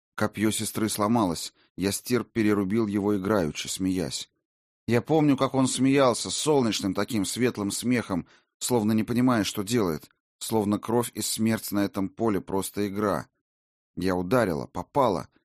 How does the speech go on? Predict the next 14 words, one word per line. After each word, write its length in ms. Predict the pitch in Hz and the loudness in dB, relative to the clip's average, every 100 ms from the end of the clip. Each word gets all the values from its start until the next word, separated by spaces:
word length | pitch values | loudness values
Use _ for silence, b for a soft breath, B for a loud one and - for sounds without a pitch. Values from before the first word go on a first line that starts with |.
| _ _ | _ _
должна 440 | 80 104 107 127 143 | -2 0 0 0 2
была 220 | 127 123 | 4 2
пробить 480 | 120 123 110 123 117 | 2 0 0 -2 0
ему 180 | 123 127 | 0 0
сердце, 580 | - 139 98 - 76 b b _ - | 0 -2 -2 -4 -8 b b _ -4
но 120 | 95 | 0
наконечник 680 | 98 98 107 117 110 110 92 | 0 0 0 0 0 -4 -2
моего 320 | 110 110 110 | 0 0 0
копья 420 | - 101 104 120 | -2 -4 0 -2
просто 480 | 113 - 131 - 127 | 0 0 0 0 0
разлетелся 680 | 123 110 117 - 123 - 120 | 0 0 -4 -2 -4 -2 -2
брызгами. 640 | 107 135 123 80 82 64 - _ _ - | 0 0 0 -2 -4 -6 -10 _ _ -4
Древко 500 | 101 151 180 - 170 | 0 4 2 0 -2
загорелось. 760 | 156 160 170 156 110 98 - | 0 2 4 4 4 0 -6